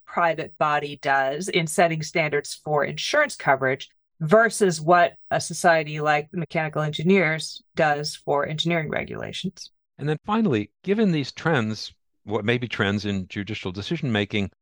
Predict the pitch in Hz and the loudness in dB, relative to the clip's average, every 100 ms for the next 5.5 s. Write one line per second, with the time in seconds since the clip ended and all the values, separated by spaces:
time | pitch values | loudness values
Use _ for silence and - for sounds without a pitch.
0 | _ 127 180 - - 208 - 156 - 147 | _ -2 -2 -4 -4 -4 -4 -10 -4 0
1 | 147 - 120 - - 113 - 135 131 117 | 0 -2 -6 -4 -6 -6 -4 -4 -4 -2
2 | 110 110 101 - 107 - 123 107 - - | -2 -2 -6 -8 -12 -4 -4 -4 -6 -8
3 | - - - 151 - 123 107 - 98 92 | -8 -6 -6 -8 -4 -2 -2 -2 -6 -4
4 | 107 107 - 101 98 92 101 107 95 170 | -4 -4 -6 -6 -6 -6 -6 -6 -4 -2
5 | 156 117 - 95 85 | -2 -4 -8 -10 -12